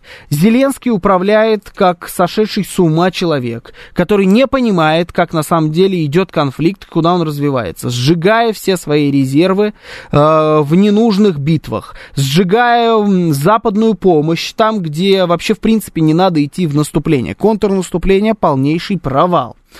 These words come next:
И всё это говорится как раз в этом материале. Ну, не прочитали. Мы делаем с вами интересные выводы. Ну, то есть журнал Time, вот, пожалуйста, за полтора года перекрасился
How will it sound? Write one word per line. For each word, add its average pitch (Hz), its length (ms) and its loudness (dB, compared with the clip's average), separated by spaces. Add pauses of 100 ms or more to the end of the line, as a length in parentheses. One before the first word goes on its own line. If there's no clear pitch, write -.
(180)
И 143 80 0
всё 294 260 2
это 208 220 0
говорится 160 640 -2
как 147 160 -6
раз 185 180 -4
в - 40 0
этом 175 180 -2
материале. 120 520 -4 (280)
Ну, 311 320 2
не 202 180 -2
прочитали. - 720 -6 (920)
Мы 135 180 4
делаем 247 360 0
с - 100 -6
вами 240 220 0
интересные 226 520 0
выводы. 117 380 -4
Ну, 127 260 -6
то 135 100 -2
есть 123 160 -4
журнал 151 400 0
Time, 147 420 -4
вот, 143 180 -6
пожалуйста, 190 520 -2
за 139 160 -2
полтора 175 380 0
года 156 420 -2 (640)
перекрасился 190 880 0